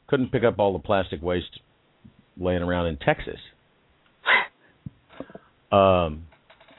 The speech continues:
but what I can do, and I can't do anything about the fluoride in drinking water growing up, and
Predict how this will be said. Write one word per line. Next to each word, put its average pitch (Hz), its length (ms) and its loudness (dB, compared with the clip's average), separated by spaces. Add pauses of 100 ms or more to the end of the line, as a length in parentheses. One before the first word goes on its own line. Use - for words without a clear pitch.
(140)
but 180 240 4 (1200)
what 117 160 2
I 85 120 0
can 214 400 -4
do, 78 340 -10 (1200)
and 113 100 0
I 131 60 0
can't 226 220 0
do 190 120 0
anything 151 320 -2
about 110 180 0
the 101 80 -10
fluoride 104 400 2
in 90 80 -4
drinking 92 320 -4
water 85 200 -4
growing 82 300 -4
up, 78 220 -6
and 71 160 -10